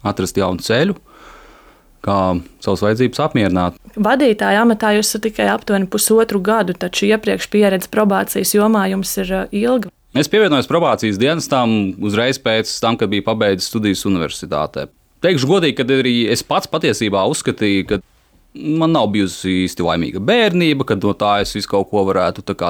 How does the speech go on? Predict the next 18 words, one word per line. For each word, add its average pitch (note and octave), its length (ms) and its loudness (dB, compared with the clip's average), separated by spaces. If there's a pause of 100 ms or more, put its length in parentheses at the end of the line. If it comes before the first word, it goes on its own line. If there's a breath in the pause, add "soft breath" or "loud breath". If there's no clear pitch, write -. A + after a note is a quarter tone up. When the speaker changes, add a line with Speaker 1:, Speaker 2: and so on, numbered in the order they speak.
Speaker 1:
citiem F2+ 400 -2
dot F#3 400 2
no A#2+ 80 0
šīs B2+ 260 -2
pieredzes, A2+ 540 0
sakārtot G2+ 500 -2
pasauli A2+ 560 0
un, G2 220 -2 (680 loud breath)
un G#2 320 2
pievienojos G2 640 0
probācijas C#3 480 2
dienestam, B2 400 0
īsti B2+ 240 0
nesaprotot, G#2 640 0
kas A2+ 240 -4
te G#2 80 -2
ir B2+ 240 2
un, G#2+ 160 2